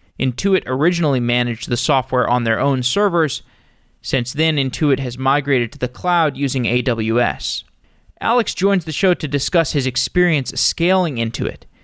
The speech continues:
his ex-, strategy for cloud migration, and his evaluation for criteria of questions of build versus buy.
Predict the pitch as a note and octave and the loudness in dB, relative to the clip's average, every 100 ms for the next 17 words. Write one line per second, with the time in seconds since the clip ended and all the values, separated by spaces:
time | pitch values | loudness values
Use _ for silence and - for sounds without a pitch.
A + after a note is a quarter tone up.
0 | _ - C3 B2+ - - - E3 F#3+ D3 | _ -4 -2 0 -2 -4 0 0 0 -2
1 | B2 A2 - A#2+ - D3 C#3 B2+ A2+ D#3+ | -4 -2 2 2 2 2 2 0 0 2
2 | F#3 - E3 D3 - - - - D#3 D#3+ | 2 0 -2 -4 -8 -20 -20 -2 0 2
3 | D3+ D3+ D#3 E3 E3 D#3+ D#3+ D3+ C3+ B2+ | 0 0 2 2 2 0 -2 -4 -2 -2
4 | - B2 B2 G3+ F#3 C#3+ B2 B2 - _ | 2 0 0 0 0 4 2 0 -10 _
5 | _ _ - C3 A#2+ - D3+ C#3 - C3+ | _ _ 0 0 0 -2 0 0 0 -2
6 | A#2+ - A#2 A#2 C3+ C3+ B2+ - A2+ A#2+ | 0 0 -2 0 2 2 0 -4 -2 0
7 | A#2+ A#2 - - B2+ A#2 - | 0 -4 -6 -2 0 0 -4